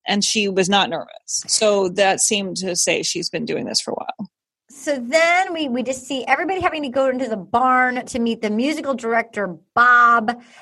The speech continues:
Speaker 2: and everybody starts, uh, doing their thing. Chris and Brie. Chris has a great voice. We'll get more to that when we get performing, but his voice to me is so beautiful. I, I just, it, it's fantastic. Jamie and Trevor,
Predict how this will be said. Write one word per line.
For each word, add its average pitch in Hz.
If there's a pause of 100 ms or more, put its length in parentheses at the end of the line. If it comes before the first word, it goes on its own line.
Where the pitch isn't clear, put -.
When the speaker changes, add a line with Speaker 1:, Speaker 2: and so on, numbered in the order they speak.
(120)
Speaker 2:
and 233
everybody 254
starts, 220 (100)
uh, 190
doing 220
their 208
thing. 311 (400)
Chris 339
and 269
Brie. 277
Chris 403
has 453
a 415
great 170
voice. 156
We'll 247
get 320
more 254
to 226
that 202
when 196
we 196
get 196
performing, 175
but 180
his 311
voice 269
to 233
me 170 (160)
is 190 (160)
so 277
beautiful. 190
I, 170 (140)
I 214
just, 208
it, 208
it's -
fantastic. 190 (460)
Jamie 311
and 269
Trevor, 208